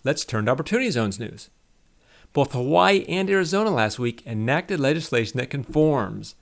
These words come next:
their state tax codes to the Internal Revenue Code. This is,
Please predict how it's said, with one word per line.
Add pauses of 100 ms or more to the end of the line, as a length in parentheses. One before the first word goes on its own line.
(140)
their
state
tax
codes
to
the
Internal
Revenue
Code. (1040)
This
is,